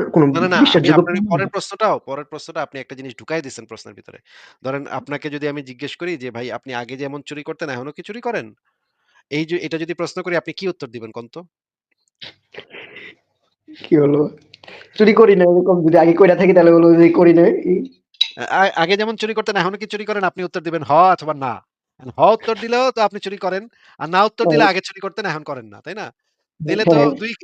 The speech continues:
Speaker 2: দুই উত্তর দিয়ে মানে উত্তর যেটাই দেন না কেন আপনি তো ধরা, তাই না? আপনি তো চোর হিসেবেই সাব্যস্ত হইবেন। এখন আপনি আমাকে যে প্রশ্নটা করছেন আ, সেই প্রশ্নটার ভিতরে আপনি একটা ব্যাগেজ ঢুকায়, একটা জিনিস ঢুকায় দিছেন। চিপা দিয়ে একটা জিনিস ঢুকায় দিছেন যে, "তাইলে ভাই এটা করল কেডা? এটা না,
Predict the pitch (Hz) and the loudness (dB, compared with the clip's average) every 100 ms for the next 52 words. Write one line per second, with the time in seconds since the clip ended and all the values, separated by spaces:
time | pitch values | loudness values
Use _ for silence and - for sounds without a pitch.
0 | 165 208 254 254 185 214 - 214 240 156 | -14 -10 -8 -10 -12 -12 -8 -8 -10 -18
1 | 180 - - 214 214 233 220 254 247 240 | -18 -16 -16 -14 -10 -8 -8 -10 -10 -10
2 | 233 233 226 - 180 131 120 98 156 208 | -10 -12 -12 -14 -16 -14 -14 -14 -16 -16
3 | 113 _ - 123 131 131 123 196 196 160 | -18 _ -20 -20 -14 -14 -10 -10 -8 -10
4 | 185 180 156 131 - 120 110 107 107 _ | -12 -12 -12 -14 -18 -20 -20 -20 _ _
5 | _ - 156 165 - 233 185 156 143 147 | _ -12 -6 -6 -6 -10 -8 -8 -10 -12
6 | 151 156 147 151 147 143 - 214 240 _ | -16 -16 -16 -16 -16 -16 -16 -18 -20 _
7 | _ _ _ - 131 131 - _ - - | _ _ _ -10 -6 -6 -10 _ -14 -10
8 | 175 185 - 190 165 190 190 170 170 170 | -8 -10 -10 -12 -10 -8 -6 -6 -8 -12
9 | 143 151 151 127 131 131 151 151 156 123 | -6 -4 -4 -12 -14 -14 -14 -14 -14 -10
10 | 170 170 117 110 92 _ 170 175 165 160 | -6 -6 -6 -20 -20 _ -8 -6 -6 -10
11 | 156 147 135 143 131 - 135 127 135 208 | -12 -16 -14 -16 -16 -18 -18 -14 -14 -16
12 | _ _ - - 190 214 220 220 214 208 | _ _ -18 -8 -4 0 2 2 0 -2
13 | 208 202 196 185 147 123 131 147 143 | -4 -4 -8 -8 -8 -8 -8 -10 -10